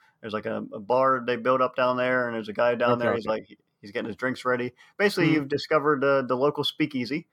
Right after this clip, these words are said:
Speaker 1: where people drink their bootleg alcohol.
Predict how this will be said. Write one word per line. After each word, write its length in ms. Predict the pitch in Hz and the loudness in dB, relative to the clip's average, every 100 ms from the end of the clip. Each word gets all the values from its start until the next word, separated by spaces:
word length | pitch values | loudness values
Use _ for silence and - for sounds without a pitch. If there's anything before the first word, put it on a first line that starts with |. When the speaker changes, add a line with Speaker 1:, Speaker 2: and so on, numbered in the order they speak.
| _ _ | _ _
Speaker 1:
where 120 | 113 | -14
people 280 | - 131 123 | -10 -8 -8
drink 240 | 113 127 | -6 -4
their 340 | 127 117 117 107 _ _ _ | 0 2 0 -2 _ _ _
bootleg 640 | 135 120 135 127 123 123 - - | -12 -6 -2 0 -2 -4 -12 -4
alcohol. 560 | 123 113 110 117 131 | -2 -2 -4 -2 -4